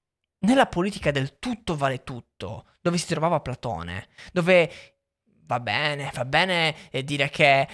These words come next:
eh, l'acqua è uguale al fuoco e il fuoco è uguale all'acqua, beh, ecco, beh, ecco, eh, Platone combatteva proprio per dire che l'acqua è uguale all'acqua e il fuoco è uguale al fuoco,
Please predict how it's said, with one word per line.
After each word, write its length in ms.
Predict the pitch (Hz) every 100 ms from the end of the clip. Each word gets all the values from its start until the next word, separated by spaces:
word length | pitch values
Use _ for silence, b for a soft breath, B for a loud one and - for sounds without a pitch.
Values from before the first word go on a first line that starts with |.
| B
eh, 720 | - 110 101 101 107 107 107
l'acqua 640 | 120 - - - 185 151 143
è 100 | 156
uguale 260 | 156 160
al 100 | 139
fuoco 600 | 135 - 175 151 151 151
e 80 | -
il 100 | 139
fuoco 320 | - 175 165
è 20 | 151
uguale 220 | 143 139
all'acqua, 720 | 147 135 123 - - 131 139 156 B B B B B B B
beh, 180 | _ -
ecco, 260 | 151 - -
beh, 260 | - 165 139
ecco, 520 | 165 - 170 143 139 -
eh, 760 | 151 143 135 127 113 107 - _ _ - B B B B B _ _ _
Platone 360 | - - 214 170
combatteva 600 | 151 131 - - 180 143
proprio 300 | 185 185 151
per 180 | 143
dire 240 | 135 147 135
che 100 | 131
l'acqua 580 | 131 180 - - - -
è 100 | 143
uguale 260 | 151 165
all'acqua 640 | 131 139 175 - - 120 -
e 120 | 180
il 100 | 156
fuoco 560 | - 233 240 240 175
è 60 | -
uguale 340 | 180 180 220
al 60 | 143
fuoco, 580 | - 214 170 143 -